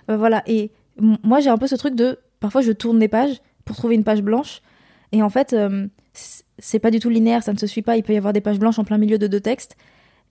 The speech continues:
Et, euh, et mes amis qui, qui dessinent, pas du tout. Chaque espace est rentabilisé.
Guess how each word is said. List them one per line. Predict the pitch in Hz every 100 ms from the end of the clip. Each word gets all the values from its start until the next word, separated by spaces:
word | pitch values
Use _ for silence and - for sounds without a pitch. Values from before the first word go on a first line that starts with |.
| -
Et, | 220 208
euh, | 196
et | 214
mes | 214 214
amis | 214 247
qui, | - 202 196 196
qui | - 190
dessinent, | 202 - 294 - _ _
pas | 240
du | 233 233
tout. | 220 - _ _
Chaque | - - 269 -
espace | - 233 - 262 - - _ _
est | 233
rentabilisé. | 220 233 220 214 208 285